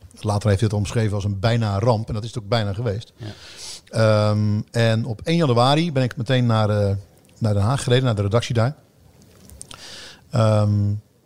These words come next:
Speaker 1: en dan zie je dus dat, dat, dat redacteuren naar de, naar de, naar de krant komen. Die maken een site ook, maar
Speaker 2: Ja.
Speaker 1: die komen naar de krant. Ook mensen die geen dienst hebben. En die komen dan,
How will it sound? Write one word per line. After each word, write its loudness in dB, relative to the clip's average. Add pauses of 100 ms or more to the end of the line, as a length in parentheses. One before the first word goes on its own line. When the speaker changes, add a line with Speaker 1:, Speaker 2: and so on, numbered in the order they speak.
Speaker 1:
en -4
dan 4
zie 2
je 4
dus 4
dat, 0
dat, -6
dat -6
redacteuren 0
naar 0
de, 0
naar -2
de, -2
naar -4
de 2
krant 0
komen. 0 (100)
Die -20
maken -6
een -4
site 0
ook, -4
maar -4
Speaker 2:
Ja. -6
Speaker 1:
die -6
komen 0
naar 0
de 2
krant. 0 (480)
Ook -6
mensen -2
die -2
geen 6
dienst 2
hebben. 0
En 0
die 0
komen 4
dan, 0